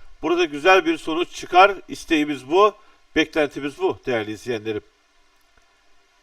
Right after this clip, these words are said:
Memurlar beklenti içerisindeydiler. Devletin tabii ki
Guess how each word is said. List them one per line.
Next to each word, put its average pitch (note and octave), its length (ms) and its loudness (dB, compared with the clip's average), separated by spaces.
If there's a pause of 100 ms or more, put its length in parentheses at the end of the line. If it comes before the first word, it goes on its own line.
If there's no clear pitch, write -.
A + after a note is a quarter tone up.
(400)
Memurlar E3 560 4 (220)
beklenti - 460 -2
içerisindeydiler. B2 840 -4 (1200)
Devletin D#3+ 540 -2 (160)
tabii D#3 260 0
ki C#3 320 0